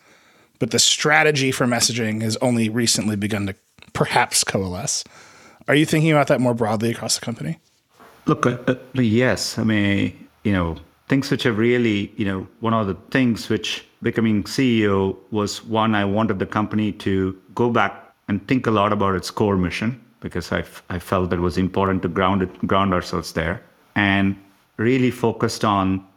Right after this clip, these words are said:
Speaker 2: knowledge. And the core of knowledge for us is on search and YouTube. It's our core consumer services.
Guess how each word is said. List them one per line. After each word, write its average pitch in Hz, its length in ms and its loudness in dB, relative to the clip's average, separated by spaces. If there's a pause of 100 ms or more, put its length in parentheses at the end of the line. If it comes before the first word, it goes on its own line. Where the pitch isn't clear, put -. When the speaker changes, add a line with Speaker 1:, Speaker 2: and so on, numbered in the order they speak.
Speaker 2:
knowledge. 104 580 0
And 98 240 -4 (180)
the - 80 -20 (140)
core 123 340 2
of - 160 -4
knowledge 101 360 0
for 98 180 -2
us 113 240 -2
is - 280 -6 (120)
on 90 280 -2
search - 400 0
and 95 120 0
YouTube. 87 420 -2 (220)
It's 101 180 -8
our 92 80 0
core 101 300 0
consumer 92 400 0
services. - 680 -4